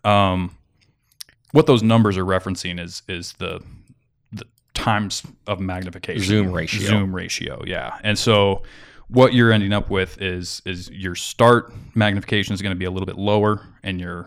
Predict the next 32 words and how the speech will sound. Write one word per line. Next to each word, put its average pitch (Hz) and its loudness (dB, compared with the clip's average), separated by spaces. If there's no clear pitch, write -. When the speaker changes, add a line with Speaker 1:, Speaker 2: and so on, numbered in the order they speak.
Speaker 1:
high-end 101 -2
magnification 90 -10
is 90 -16
gonna 90 -12
be 87 -12
a 87 -10
little 90 -12
bit 90 -12
higher, - -12
um, 85 -8
Speaker 2:
Yeah. 85 -12
Speaker 1:
because 90 -10
it's, 90 -14
it's, - -14
it's, - -16
the 107 0
ratio 95 2
is 90 -8
just - -10
more 95 -2
there. - -12
Um, 90 -4
that's 87 -10
the 104 -6
easiest 95 -4
way 95 0
I 85 -4
can - -18
think 87 -10
to - -12
explain 90 -10
it. - -20